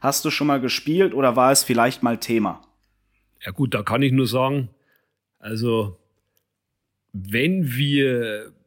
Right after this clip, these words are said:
Speaker 2: C Q B trainieren, dann entweder im scharfen Schuss oder so wie ihr. Also wir haben da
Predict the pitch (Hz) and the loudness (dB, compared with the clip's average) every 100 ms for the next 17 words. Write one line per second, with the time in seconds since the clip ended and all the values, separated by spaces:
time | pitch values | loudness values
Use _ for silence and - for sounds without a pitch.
0 | _ _ 202 - 139 - 135 104 135 139 | _ _ -4 -2 -2 -2 -2 -2 -6 -6
1 | 123 123 123 135 170 147 104 _ _ _ | -4 0 0 2 2 0 -2 _ _ _
2 | _ _ 95 101 - 113 120 127 131 117 | _ _ -8 -8 -4 -2 -2 -2 -2 -4
3 | 107 107 107 120 - 135 156 - - _ | -2 -2 -2 -4 -2 -2 -2 -6 -10 _
4 | _ - 117 110 123 123 151 151 95 92 | _ -4 -2 0 0 0 0 -2 -2 -10
5 | _ 110 104 101 85 - 113 107 113 113 | _ -10 -6 -6 -8 -6 -4 -2 0 -2